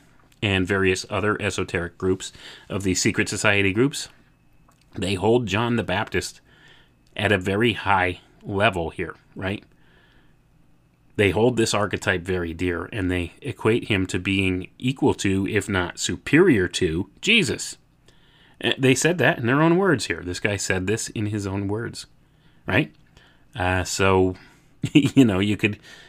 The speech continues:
kinda see, uh, that there's some importance equated to this idea. Uh, so this is the forerunner. This is the voice calling out in the wilderness, right? Uh, this is a forebear of things to come.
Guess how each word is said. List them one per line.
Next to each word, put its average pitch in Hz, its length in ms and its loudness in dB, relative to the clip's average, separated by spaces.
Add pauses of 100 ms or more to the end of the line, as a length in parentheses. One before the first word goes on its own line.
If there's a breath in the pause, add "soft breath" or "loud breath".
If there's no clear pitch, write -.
(160 loud breath)
kinda 120 320 6
see, 117 520 2 (280 loud breath)
uh, 92 200 0
that 95 240 0
there's 110 340 0
some 110 180 0
importance 98 480 -2
equated 95 400 -2
to 95 80 -6
this 87 220 -6
idea. 87 380 -6 (580 loud breath)
Uh, 90 220 2
so 98 180 2
this 139 280 0
is 175 140 0
the 147 100 2
forerunner. 87 580 0
This 117 180 -2
is 135 140 -2
the 147 100 2
voice 101 480 0 (100)
calling 85 400 -6
out 82 180 -6
in 82 100 -8
the 85 60 -6
wilderness, 87 720 -6 (140)
right? 98 260 -6 (880 soft breath)
Uh, 90 320 -2
this 117 240 0
is 131 320 0
a 107 320 0
forebear 95 640 0
of 98 180 -6
things 87 400 -4
to - 120 -12
come. - 420 -8